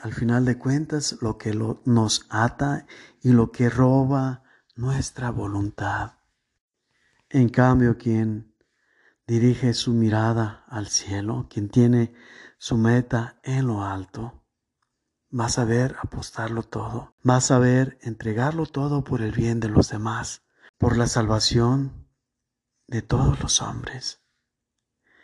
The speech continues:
En eso consiste el perder su vida, en desgastarla para ganar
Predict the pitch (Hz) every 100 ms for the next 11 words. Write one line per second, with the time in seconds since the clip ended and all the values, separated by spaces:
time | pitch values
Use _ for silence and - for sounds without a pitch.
0 | _ _ 131 117 120 135 - 113 - 135
1 | 139 - 165 165 _ _ _ _ 120 107
2 | 120 110 104 113 117 - 110 110 110 113
3 | 123 - _ _ _ - 117 120 113 120
4 | - - 135 151 175 175 - _ _ _
5 | - - _ - 135 139 139 117 113 113
6 | 117 - - _